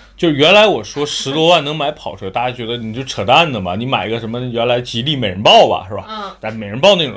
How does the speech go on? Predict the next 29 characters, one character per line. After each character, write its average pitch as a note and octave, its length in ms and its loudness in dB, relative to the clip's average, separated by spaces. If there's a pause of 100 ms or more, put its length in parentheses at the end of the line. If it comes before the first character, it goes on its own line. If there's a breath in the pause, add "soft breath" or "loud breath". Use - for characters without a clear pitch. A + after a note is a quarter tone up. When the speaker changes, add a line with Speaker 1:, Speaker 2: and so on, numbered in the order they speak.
Speaker 1:
就 G#2+ 180 -8
完 A#2+ 140 -4
全 B2 120 -4
是 A#2+ 60 -6
扯 E2 220 -12
淡 G2+ 160 -6
了， G#2 40 -8
你 A#2+ 80 -8
怎 A#2+ 80 -8
么 G#2+ 120 -8
能 B2 120 -4
称 C3+ 160 -6 (120)
它 D3+ 80 0
是 D3 60 0
跑 - 280 -8
车？ A2+ 180 -4
那 D#3+ 140 0
车 D#3+ 160 0
在 F3 140 6
路 F#3 160 0
上 C#3+ 100 0
跑 G2+ 160 -2
不 G2+ 100 -8
过 D3 140 0
原 C3 140 4
来 D3+ 80 6
老 G#2+ 160 0
捷 G#2 120 -2
达。 G#2 300 -4